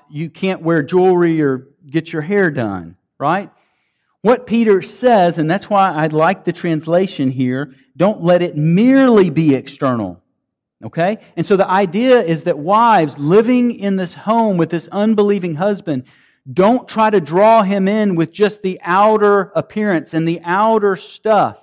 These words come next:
Your adornment shouldn't be merely that. He, s-, he narrows in and says, "Let this be what, what defines you." This is what's gonna draw him into the gospel.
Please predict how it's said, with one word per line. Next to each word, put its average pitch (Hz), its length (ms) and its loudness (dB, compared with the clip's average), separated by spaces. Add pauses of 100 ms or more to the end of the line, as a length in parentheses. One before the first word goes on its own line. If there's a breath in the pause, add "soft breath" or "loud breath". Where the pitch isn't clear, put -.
(800)
Your 180 200 2
adornment 196 400 0
shouldn't 208 360 -6
be 196 120 -4
merely 196 340 0
that. 190 360 -4 (300)
He, 185 140 -4
s-, - 220 -16 (260)
he 180 160 -10
narrows 190 580 2
in 208 160 -2
and 170 120 -6
says, 156 280 -4
"Let 214 400 0
this 220 240 0
be 170 240 -4
what, 165 520 -4
what 151 200 -10
defines 190 880 -2
you." 120 160 -4
This 180 240 -6
is 214 100 -14
what's 226 200 -2
gonna 202 180 -4
draw 196 540 2
him 196 240 -4
into 190 260 -6
the 170 80 -10
gospel. 175 640 -4